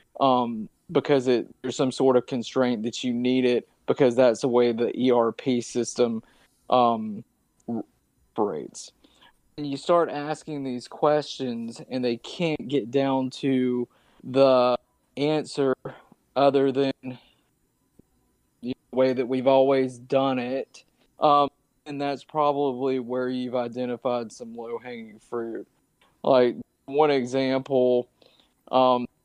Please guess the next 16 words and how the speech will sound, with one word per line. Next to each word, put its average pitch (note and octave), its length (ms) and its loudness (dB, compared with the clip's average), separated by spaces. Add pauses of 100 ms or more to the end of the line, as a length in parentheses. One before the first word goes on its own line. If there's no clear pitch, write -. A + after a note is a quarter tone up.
(140)
found B2+ 440 0 (140)
is C3 360 -2
that C3 400 0
my B2+ 180 0
team, C#3 420 -4
whenever B2+ 400 4
I B2 60 2
first, B2+ 540 0 (120)
um, A#2+ 380 -2 (600)
started C#3 380 4 (380)
to B2 80 -14
roll, C3 380 2
they B2+ 160 -2
were C#3 200 -2
running, B2+ 580 -2
like, A#2 280 -10